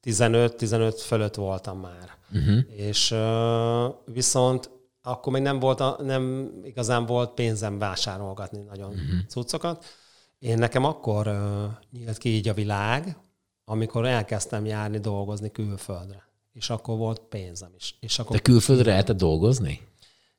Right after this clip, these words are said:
Speaker 1: Hát igen.
Speaker 2: Na,
Speaker 1: Am-,
Speaker 2: na, ezt
Speaker 1: amikor
Speaker 2: meséld
Speaker 1: a,
Speaker 2: el.
Speaker 1: amikor a, amikor ugye kinyílt a világ rendszerváltás után,
Speaker 2: Mhm.
Speaker 1: lehetett külföldön dolgozni.
Speaker 2: És akkor te ott mit dolgoztál, azt lehet?
Speaker 1: Hát, ö,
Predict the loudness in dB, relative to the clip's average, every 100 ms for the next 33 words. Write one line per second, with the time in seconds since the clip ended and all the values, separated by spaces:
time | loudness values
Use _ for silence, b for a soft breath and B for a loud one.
0 | _ -14 -10 -8 -10 -12 -14 -8 -6 2
1 | 4 6 6 6 6 8 10 10 8 2
2 | 2 4 4 6 6 8 8 6 4 0
3 | -8 _ _ -8 -4 -2 -2 0 -2 0
4 | -2 0 -4 -4 -4 -2 -2 -2 -4 -4
5 | -4 -4 -2 -2 -2 -4 0 2 4 4
6 | 4 -2 -12 -8 -6 -6 -6 -8 -8 -8
7 | -6 -8 -8 -8 -8 -10 _ _ 6 8
8 | 8 8 8 8 6 6 4 4 0 -2
9 | 0 0 -2 -2 0 0 2 4 6 6
10 | 4 4 2 2